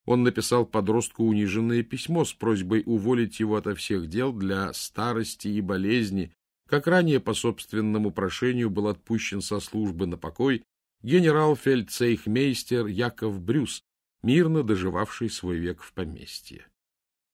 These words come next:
Но Меньшиков был не Брюс. Его слишком боялись и ненавидели. Светлейший не щадил своих врагов,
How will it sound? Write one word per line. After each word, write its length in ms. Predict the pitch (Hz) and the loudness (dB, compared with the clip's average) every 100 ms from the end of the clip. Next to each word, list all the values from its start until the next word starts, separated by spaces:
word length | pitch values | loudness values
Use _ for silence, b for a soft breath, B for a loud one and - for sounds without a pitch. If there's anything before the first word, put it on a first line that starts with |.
| _ | _
Но 120 | - 165 | 2 6
Меньшиков 540 | 214 196 190 202 170 | 6 4 0 -2 -2
был 160 | 147 156 | 0 0
не 160 | 151 | -2
Брюс. 520 | 139 107 90 - - - _ _ _ _ - | -2 -2 -4 -8 -16 -20 _ _ _ _ -2
Его 180 | 110 | 0
слишком 420 | 120 123 135 151 139 | 2 -2 -4 -4 0
боялись 440 | 127 101 98 101 | 2 2 0 -6
и 80 | 107 | -8
ненавидели. 600 | 107 107 85 69 - - - _ _ _ _ _ _ | -6 -6 -8 -10 -16 -18 -20 _ _ _ _ _ _
Светлейший 680 | - 127 120 143 135 - 127 | 0 2 4 4 4 2 0
не 140 | 135 | 0
щадил 440 | 135 - 147 127 95 | 0 -2 -2 -2 -2
своих 480 | - 101 98 80 - | -2 -2 -2 -4 -8
врагов, 480 | 76 82 139 - | -8 -4 -4 -6